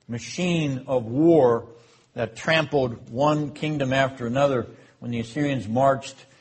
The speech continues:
and remarched, crisscrossed and re-crisscrossed the whole Mesopotamian crescent for over three hundred years. When the kings go out to war, and the Assyrian kings went out to war every spring,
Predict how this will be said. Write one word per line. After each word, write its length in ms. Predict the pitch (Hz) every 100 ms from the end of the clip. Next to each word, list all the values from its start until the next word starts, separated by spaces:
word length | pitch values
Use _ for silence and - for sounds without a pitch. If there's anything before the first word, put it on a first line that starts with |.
| _ _
and 240 | 120 113 110
remarched, 600 | 156 151 123 113 - -
crisscrossed 680 | 131 131 - 135 123 -
and 180 | 113 113
re-crisscrossed 880 | 147 151 - 127 - - 120 117 -
the 60 | 113
whole 240 | 143 139
Mesopotamian 720 | 131 - 117 - 135 123 113
crescent 480 | - 160 147 127 101 - - _ - _
for 180 | - 123
over 220 | 139 120
three 260 | 117 151 143
hundred 320 | 143 131 123
years. 500 | 147 135 - - - - _ _ _ _ -
When 120 | 110
the 80 | 107
kings 460 | - 165 156 139
go 180 | 110 135
out 280 | 139 143 139
to 60 | 139
war, 460 | 139 147 117 - - -
and 180 | 110 113
the 60 |
Assyrian 500 | 107 - 151 143 123
kings 320 | - 143 135
went 140 | 110 131
out 220 | 131 131
to 80 | 127
war 300 | 131 135 131
every 240 | 131 123
spring, 520 | - - 147 123 90